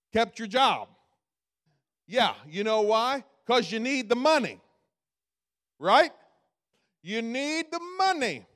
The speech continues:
Danny asked a question this morning in the lesson, and I thought, "Well, that, she should have had a hundred percent." I threw my hand up.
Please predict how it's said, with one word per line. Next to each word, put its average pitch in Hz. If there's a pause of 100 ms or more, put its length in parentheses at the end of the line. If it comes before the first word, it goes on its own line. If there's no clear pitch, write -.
(1400)
Danny 294
asked 254
a 202
question 254
this 208
morning 254
in 226
the 214
lesson, 226
and 202
I 208
thought, 196
"Well, 190
that, 240
she 240
should 233
have 202
had 208
a 180
hundred 214
percent." 208 (220)
I 196
threw 240
my 240
hand 202
up. 220